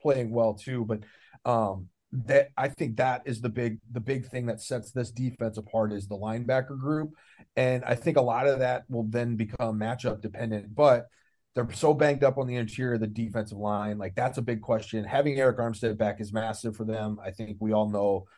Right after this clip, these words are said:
the impact he makes, even if it doesn't show up statistically all the time. Um, but yeah, I do think they are, I do think they are good enough,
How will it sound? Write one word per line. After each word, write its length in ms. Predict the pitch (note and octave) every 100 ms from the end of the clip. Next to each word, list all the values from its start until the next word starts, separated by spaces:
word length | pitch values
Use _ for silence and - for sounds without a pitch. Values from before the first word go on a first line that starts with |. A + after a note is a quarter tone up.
| _
the 120 | A2 D3
impact 420 | B2+ C3+ A#2 -
he 100 | B2+
makes, 300 | A2+ A2 G#2+
even 180 | A2+ A2+
if 80 |
it 60 | G#2
doesn't 220 | A2+ G#2
show 220 | - A#2
up 120 | G#2 G2+
statistically 640 | - F#2 B2 A2+ G#2+ A2
all 160 | G#2 G2
the 160 | F#2+
time. 300 | - G2+ F#2+ F2+ _ _ -
Um, 420 | G#2+ G#2+ G2+ F#2+ F2+
but 260 | G#2+ B2+ C#3
yeah, 220 | F#3 D3
I 100 | D3+
do 200 | C#3+ D#3+
think 240 | G#3 D#3 C3
they 100 | A2+
are, 160 | G#2+
I 60 | E3+
do 160 | D3
think 300 | G3 D3+ A#2+
they 100 | A#2+
are 180 | A2+ A2+
good 260 | G#2+ A2+ G#2+
enough, 400 | G2+ F2+ E2+